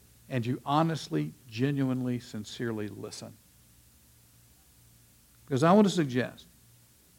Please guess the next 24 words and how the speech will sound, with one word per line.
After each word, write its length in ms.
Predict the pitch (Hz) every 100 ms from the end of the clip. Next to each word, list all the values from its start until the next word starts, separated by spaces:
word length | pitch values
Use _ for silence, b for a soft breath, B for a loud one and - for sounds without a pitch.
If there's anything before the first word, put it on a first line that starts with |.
| - - - - - - - - -
that 120 | 147
the 100 | 143
number 440 | 151 180 233 247
of 140 | 233 233
people 320 | 180 147 143
from 240 | 139 143
whom 260 | 120 160 156
you 200 | 151 214
are 100 | 208
willing 380 | 156 156 160 160
to 140 | -
receive 500 | 131 127 - 143 139
correction 560 | - 127 113 110 - 110 - _ _ - - - - _ _ _ - - - _ -
is 140 | 123
a 100 | 143
direct 760 | 127 151 131 151 214 208 - -
indication 640 | 180 170 165 139 117 135 - - - - - _ _ - - -
of 140 | 107
your 100 | 120
maturity 580 | 110 107 160 175 202 226 - - - - - - _ - - - - -
and 220 | 131 127
your 100 | 131
fear 360 | 131 - 131 - - - - - -
of 200 | 117 107